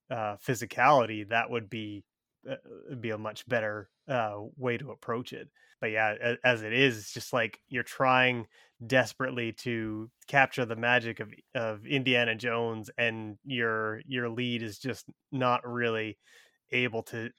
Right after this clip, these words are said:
to, to perform to the level that you're, you're asking of him.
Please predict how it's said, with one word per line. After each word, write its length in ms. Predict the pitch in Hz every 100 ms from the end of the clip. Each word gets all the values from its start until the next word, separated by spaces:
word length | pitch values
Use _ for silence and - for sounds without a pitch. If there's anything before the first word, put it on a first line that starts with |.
| -
to, 120 | -
to 100 | -
perform 640 | - 113 - 120 117 110 -
to 80 | 120
the 80 | 110
level 300 | 113 110 107
that 180 | 107 113
you're, 380 | 107 101 101 95 _ -
you're 180 | 117
asking 400 | 104 110 - 110 98
of 80 |
him. 180 | 101 104